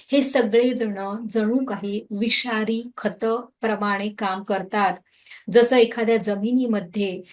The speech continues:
हे गवत आणि तण उगवतं त्याचप्रमाणे आपल्या मनामध्ये मग या सगळ्या नकारात्मक गोष्टी जर आपण पेरल्या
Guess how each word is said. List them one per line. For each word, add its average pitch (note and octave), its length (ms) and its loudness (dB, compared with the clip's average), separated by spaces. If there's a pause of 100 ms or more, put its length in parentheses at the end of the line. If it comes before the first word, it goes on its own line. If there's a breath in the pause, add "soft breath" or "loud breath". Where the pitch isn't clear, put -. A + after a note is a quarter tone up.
(320 loud breath)
हे B3 140 -6 (160)
गवत A3 420 2
आणि A#3 280 -2 (200)
तण C4 260 6
उगवतं G#3+ 600 0 (220)
त्याचप्रमाणे A3 880 -2 (120)
आपल्या G#3+ 300 -2
मनामध्ये G#3 680 4
मग G#3 340 2
या A3 200 4
सगळ्या G3+ 340 0
नकारात्मक G3+ 680 -2
गोष्टी B3 320 2
जर G#3+ 120 2
आपण G#3+ 220 -2
पेरल्या A3 520 0